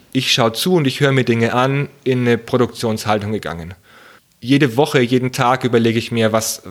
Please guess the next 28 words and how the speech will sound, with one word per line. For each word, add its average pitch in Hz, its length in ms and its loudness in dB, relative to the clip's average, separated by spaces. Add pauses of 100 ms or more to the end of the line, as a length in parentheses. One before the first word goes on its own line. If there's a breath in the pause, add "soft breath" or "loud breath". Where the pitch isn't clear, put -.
kann 127 180 -2
ich 147 200 0
aus 117 200 0
dem 127 220 2
Kreativen, 127 580 0
das 120 140 2
in 127 220 0
mir 120 100 2
steckt, - 340 0
was 107 140 0
kann 120 140 2
ich 110 60 0
da 110 80 2
draus 101 220 0
machen? 104 340 0
Und 92 180 -2
da 95 100 2
ist - 160 -2
der 104 60 2
Podcast - 600 -2
einfach 98 260 -4
ein 90 140 -6
Teil 90 200 -4
davon. - 320 -10 (1700 loud breath)
Jetzt 147 240 2
ist 175 60 0
es 156 180 -2
so, 147 420 2